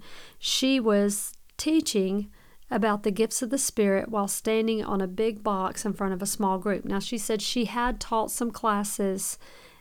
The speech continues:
at the Friends Church. Um, so that was something she had done before.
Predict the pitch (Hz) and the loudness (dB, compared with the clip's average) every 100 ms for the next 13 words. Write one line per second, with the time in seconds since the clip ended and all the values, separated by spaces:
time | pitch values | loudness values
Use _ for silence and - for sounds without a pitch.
0 | - - 214 202 - 202 - 214 202 196 | -20 -6 0 0 0 -4 0 2 4 2
1 | - 202 185 - - - - - - - | 0 -2 -2 -4 -8 -10 -10 -16 -18 -10
2 | 269 196 190 196 - 214 220 208 247 220 | -2 0 0 -2 0 0 0 -2 -2 0
3 | 226 208 240 208 208 196 196 202 - 294 | 0 0 2 2 2 2 0 -2 2 6
4 | 254 208 208 - | 6 6 4 0